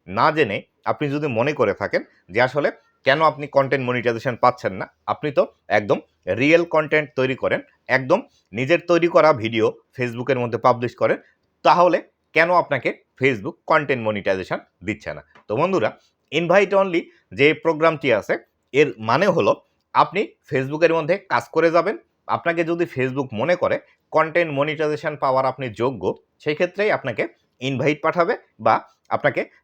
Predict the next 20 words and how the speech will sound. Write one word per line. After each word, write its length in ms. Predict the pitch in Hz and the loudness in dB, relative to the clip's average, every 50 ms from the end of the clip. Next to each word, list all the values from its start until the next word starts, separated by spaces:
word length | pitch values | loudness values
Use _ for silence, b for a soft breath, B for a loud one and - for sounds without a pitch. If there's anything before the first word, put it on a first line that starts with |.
| b _ | b _
সেট 160 | - 165 151 180 170 | -4 -2 2 0 0
আপ 60 | 147 139 | 0 0
বাটনটি 340 | 151 139 143 139 120 - 147 247 _ - - 90 | -2 0 -2 -4 -4 -4 -8 -10 _ -14 -8 -2
দিয়ে 160 | 117 123 117 98 | 0 0 0 0
দিবে 180 | 95 87 101 143 175 - | -2 -4 -4 -4 -4 0
Facebook। 380 | 143 120 95 82 71 76 78 - _ _ _ _ - | 0 0 0 -2 -6 -12 -16 -16 _ _ _ _ -6
কিন্তু 240 | 143 175 175 147 175 - _ _ _ - - - | -6 -4 -2 -4 -6 -6 _ _ _ -4 -2 -2
আপনি 180 | - - 180 220 - b b b b - | -2 0 -4 -4 -6 b b b b -4
শত 180 | - 151 147 - 180 170 - | -2 -2 2 2 0 2 2
চেষ্টা 240 | 180 170 - - 185 185 - | 0 0 2 2 0 2 2
করেও 200 | 185 139 131 - - _ _ _ - 101 127 | 0 0 0 -4 -6 _ _ _ -10 -6 -4
নিজে 220 | 151 156 175 190 180 202 | -4 -2 -2 -2 0 0
থেকে 160 | 185 165 180 - - _ _ _ _ - | -2 -2 -4 -6 -8 _ _ _ _ -2
কনটেন্ট 300 | 143 156 156 156 170 156 143 | -2 0 0 0 -2 -2 0
মনিটাইজেশন 540 | 135 135 135 127 131 117 107 107 107 151 202 262 - - 107 | -2 -2 0 0 0 0 0 0 -4 -6 -8 -10 -10 -8 -6
এখান 160 | 120 117 139 127 113 | -6 -4 -4 -4 -4
থেকে 160 | - - - 214 - _ - 78 98 | -4 -6 -6 -10 -12 _ -12 -6 -2
নিয়ে 180 | 123 123 110 98 | 0 0 0 0
আসতে 200 | - - - - 311 _ _ _ _ - | -2 -4 -6 -6 -6 _ _ _ _ 0
পারবেন 300 | 110 104 95 85 85 78 | 0 0 0 -2 -6 -8